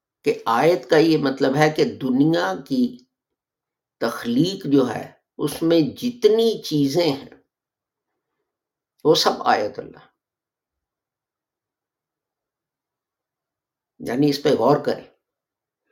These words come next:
آپ کسی چیز پہ غور کریں، اپنے بدن پر، اپنے جسم پر، جانوروں پر، پودوں پر،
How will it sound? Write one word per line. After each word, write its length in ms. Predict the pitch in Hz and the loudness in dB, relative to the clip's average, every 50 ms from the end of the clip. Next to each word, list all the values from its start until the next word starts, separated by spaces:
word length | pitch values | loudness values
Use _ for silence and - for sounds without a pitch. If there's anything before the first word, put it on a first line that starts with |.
| _ _ _ - | _ _ _ -2
آپ 220 | 123 139 - - | -2 -2 -2 -2
کسی 280 | 160 147 - 208 202 - | -2 0 0 0 -2 0
چیز 300 | - 202 208 190 185 - | 0 -2 -2 -2 0 2
پہ 40 | 180 | 2
غور 300 | 160 135 123 113 107 - | 4 4 4 2 0 -4
کریں، 280 | - - 85 - - - _ _ _ _ _ _ _ _ _ _ _ _ _ _ _ _ _ _ _ _ _ _ _ _ _ _ _ _ _ _ _ _ _ - | -10 -14 -14 -16 -16 -20 _ _ _ _ _ _ _ _ _ _ _ _ _ _ _ _ _ _ _ _ _ _ _ _ _ _ _ _ _ _ _ _ _ -10
اپنے 280 | 135 135 - 175 170 | -8 -4 2 4 4
بدن 420 | 151 120 139 139 147 190 185 170 - | 4 4 4 6 6 6 6 4 4
پر، 160 | 165 156 139 | 2 2 2
اپنے 320 | 135 135 - 143 139 135 | 2 0 0 0 0 0
جسم 460 | 131 113 107 120 - - 196 190 175 156 | 0 -2 -2 -4 0 2 2 2 2 0
پر، 160 | - - - - - - _ _ _ _ _ _ _ _ _ _ _ _ _ _ _ _ _ _ _ _ _ _ _ _ _ _ _ _ _ _ _ _ _ _ _ _ _ _ _ _ _ _ _ _ _ _ _ _ _ _ _ _ _ _ _ _ _ _ _ _ _ _ _ _ _ _ _ _ _ _ _ _ _ _ _ _ _ _ _ _ _ _ _ _ _ _ _ - | -4 -6 -6 -6 -14 -20 _ _ _ _ _ _ _ _ _ _ _ _ _ _ _ _ _ _ _ _ _ _ _ _ _ _ _ _ _ _ _ _ _ _ _ _ _ _ _ _ _ _ _ _ _ _ _ _ _ _ _ _ _ _ _ _ _ _ _ _ _ _ _ _ _ _ _ _ _ _ _ _ _ _ _ _ _ _ _ _ _ _ _ _ _ _ _ -4
جانوروں 600 | 117 139 117 127 147 160 160 170 175 180 165 147 | -2 0 2 2 2 4 4 4 4 4 2 0
پر، 200 | - - - - - _ _ _ _ _ _ _ _ _ _ _ _ _ _ _ _ _ _ _ _ _ _ _ _ _ _ | -2 -6 -6 -8 -16 _ _ _ _ _ _ _ _ _ _ _ _ _ _ _ _ _ _ _ _ _ _ _ _ _ _
پودوں 420 | - 120 131 131 123 156 156 156 - | -2 0 2 6 6 6 6 6 2
پر، 220 | 131 - - | -6 -8 -8